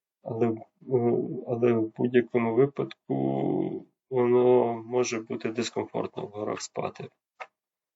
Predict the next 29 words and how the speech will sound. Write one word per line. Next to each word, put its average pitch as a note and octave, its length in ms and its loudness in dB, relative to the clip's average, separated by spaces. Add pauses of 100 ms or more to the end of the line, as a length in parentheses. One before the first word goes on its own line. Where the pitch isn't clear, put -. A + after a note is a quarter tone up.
(440)
в - 180 -2
по-, G#2+ 340 -8
поганому G#2 480 0
спальнику. G2+ 680 -6
Ну D3 140 4
і B2 80 4
таскати C3 500 0
кожен, A#2 480 -4 (1400)
кожен B2 460 0
грам, A2 600 6 (320)
кожен B2 320 0
зайвих A#2 420 2
сто - 180 -6
грамів B2 400 6
він A2+ 220 -4
буде A2 240 -4
відчуватися. G2+ 800 -6
Їх A2+ 240 -6
треба A2 300 0
буде A2 280 -6
нести G#2 420 -4
довго, C#3+ 580 2
треба A2 280 -8
буде G#2+ 320 -6
нести G#2 440 -4
там G#2+ 260 -8
тих G#2+ 260 -8
два-три A2 420 -2
дні, D3+ 400 -2